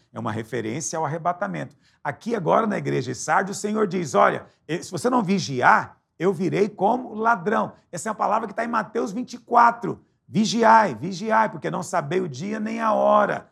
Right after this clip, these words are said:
Né? E o Senhor usa a ilustração do ladrão, ali falando do arrebatamento. Então, aqui no verso três, há uma menção do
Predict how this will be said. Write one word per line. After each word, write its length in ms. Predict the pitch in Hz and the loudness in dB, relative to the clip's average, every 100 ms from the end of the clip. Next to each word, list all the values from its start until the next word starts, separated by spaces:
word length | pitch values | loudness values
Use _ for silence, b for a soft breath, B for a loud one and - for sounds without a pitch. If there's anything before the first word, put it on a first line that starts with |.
| _ _ - | _ _ -6
Né? 320 | 135 233 214 | -2 -2 -4
E 40 | |
o 40 | 165 | -8
Senhor 360 | - 170 202 | -2 4 6
usa 240 | 180 214 214 | 6 4 2
a 20 | |
ilustração 540 | 220 220 220 202 226 | 0 0 -2 0 -2
do 80 | 226 | -2
ladrão, 480 | 240 254 226 233 220 B B | 2 2 4 2 0 B B
ali 240 | 151 151 | 0 0
falando 440 | 220 202 170 214 180 | 0 2 2 2 2
do 360 | 147 233 214 - - | 4 4 2 -6 0
arrebatamento. 1300 | 208 214 156 214 156 160 208 - 220 220 202 180 | 2 2 0 -2 0 0 0 -2 -4 -2 -4 -6
Então, 200 | - 170 | -2 0
aqui 160 | 170 202 | 2 2
no 120 | 143 | 0
verso 360 | 131 147 - 98 | 0 -2 -4 -14
três, 440 | - 202 185 - _ _ - | -4 -2 -2 -6 _ _ -2
há 140 | 160 | 0
uma 160 | 208 - | 0 -2
menção 580 | 170 135 - 165 208 208 | -4 -6 -6 -4 -4 -4
do 320 | 151 214 | 0 -2